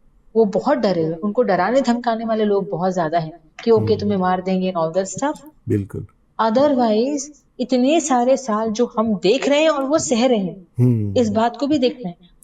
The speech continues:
Speaker 1: और
Speaker 2: बिल्कुल।
Speaker 1: जब हम लोग आर्म फोर्सेस को वहां से हटाते हैं, मत हटाइए, आर्म
Speaker 2: हम्म।
Speaker 1: फोर्सेस को रखिए वहां पर,
Speaker 2: हम्म।
Speaker 1: because वो, वो टेरेन ही ऐसी है।
Speaker 2: हाँ।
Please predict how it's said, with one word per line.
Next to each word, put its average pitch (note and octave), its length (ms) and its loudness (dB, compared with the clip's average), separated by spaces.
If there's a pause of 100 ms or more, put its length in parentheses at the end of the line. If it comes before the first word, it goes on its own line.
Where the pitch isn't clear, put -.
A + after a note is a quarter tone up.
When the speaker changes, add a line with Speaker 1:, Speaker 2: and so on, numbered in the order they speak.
Speaker 1:
और A#3 180 4
Speaker 2:
बिल्कुल। - 280 -2
Speaker 1:
जब A#3+ 200 2
हम A#3 180 -2
लोग B3+ 220 0
आर्म A#3 220 -2
फोर्सेस A#3+ 440 -2
को A#3+ 140 -4
वहां G3+ 280 -6
से G#3 120 -2
हटाते F3 440 -4
हैं, G#3 80 -4
मत F#3+ 260 -4 (140)
हटाइए, D#3+ 420 -8 (340)
आर्म G#3+ 140 2
Speaker 2:
हम्म। G#3+ 120 -2
Speaker 1:
फोर्सेस A3 340 -2
को A3+ 140 0
रखिए G3 400 0
वहां F3+ 200 -2
पर, G3 200 -6
Speaker 2:
हम्म। A#2 220 0
Speaker 1:
because A#3 400 2 (280)
वो, E4 360 0 (240)
वो C4 140 2
टेरेन C4 520 2
ही D4+ 200 0
ऐसी B3+ 340 0
है। F3+ 200 -6 (300)
Speaker 2:
हाँ। G#2+ 260 0